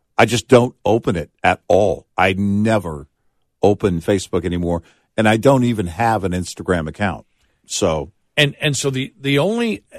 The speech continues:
Speaker 2: you know, and they were talking about, you know, YouTube and, you know, the, the fact that, well, if you paid more for YouTube, you,
Speaker 1: Mm.
Speaker 2: you got a commercial free. And so, and I'm like, "Yeah, but that's
Speaker 1: I get the content there.
Speaker 2: that's for content. That's,
Speaker 1: Mm-hmm.
Speaker 2: uh, I'm willing to do that to not be interrupted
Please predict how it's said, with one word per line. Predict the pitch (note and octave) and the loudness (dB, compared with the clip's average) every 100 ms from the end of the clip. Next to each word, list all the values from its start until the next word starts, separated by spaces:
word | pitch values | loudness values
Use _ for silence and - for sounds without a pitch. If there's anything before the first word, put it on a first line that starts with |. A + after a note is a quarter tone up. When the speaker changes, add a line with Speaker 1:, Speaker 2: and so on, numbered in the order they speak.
| - | -14
Speaker 2:
you | - | -6
know, | B2+ | -2
and | C#3+ | 0
they | E3+ | 2
were | F3 | 0
talking | C3+ D3+ C#3+ C3 | 0 0 0 -2
about, | A#2 A#2 | -2 -2
you | A2+ | 0
know, | A#2+ | -4
YouTube | A2 G#2+ A2+ - A#2 A2+ | -2 -4 -4 -2 -2 -2
and, | A2 F#2 F2+ _ _ _ _ | -4 -8 -14 _ _ _ _
you | - | -14
know, | G#2+ | -10
the, | G2+ G#2 G2 | -4 -4 -4
the | G2+ | -2
fact | - A#2 G#2+ | 2 2 0
that, | G#2 | -2
well, | G#2+ D3+ | 0 0
if | C3 | -2
you | G#2 | -6
paid | B2+ B2+ | -6 -4
more | C3 | -4
for | A#2+ | -4
YouTube, | G2 C#3 D#3 G#2+ B2 B2+ | -6 -6 -4 -4 -4 -4
you, | G#2+ F#2+ | -6 -6
Speaker 1:
Mm. | F2+ F2+ D#2 D#2 | -6 -8 -10 -10
Speaker 2:
you | - A#2+ | -6 0
got | B2 | 0
a | A#2 | 0
commercial | - A#2 A#2 - | -6 -6 -6 -6
free. | G2+ - D3+ | -10 -4 -2
And | C#3+ B2 | -2 -4
so, | C3 | -6
and | B2+ | -6
I'm | B2 | -6
like, | A#2+ G#2+ | -8 -10
"Yeah, | C3 E3+ | -6 -4
but | C3 - _ - G#2+ | -4 -12 _ -20 -2
that's | C#3+ | 4
Speaker 1:
I | B2+ | 4
get | C3 G#2 | 4 0
the | A#2 | -4
content | A#2+ A2+ G#2+ - D#2+ | -2 0 0 -4 -8
there. | - | -2
Speaker 2:
that's | D#3 F#3+ | -2 -2
for | - G#3+ | -4 -8
content. | - - G#3+ G#3+ G3+ - G#2 F2+ | -6 -2 2 2 -2 -6 -8 -4
That's, | B2 C#3+ | -4 -2
Speaker 1:
Mm-hmm. | D3 | -4
Speaker 2:
uh, | A#2+ A#2 - _ _ | -6 -6 -8 _ _
I'm | - C3 | -4 0
willing | C#3 G3+ G#3+ | 0 -2 -2
to | D#3+ | -4
do | A2 D#3 E3 | -4 -6 -2
that | D#3+ D3+ A#2 G#2 _ _ - | 0 0 -2 -6 _ _ -12
to | A#2 | -10
not | A#2 C3 C#3 | -4 -2 -2
be | C#3+ C3+ | -6 -10
interrupted | C3+ C3 A#2 D3 C3+ A#2 G#2+ | -6 -4 0 0 0 -6 -6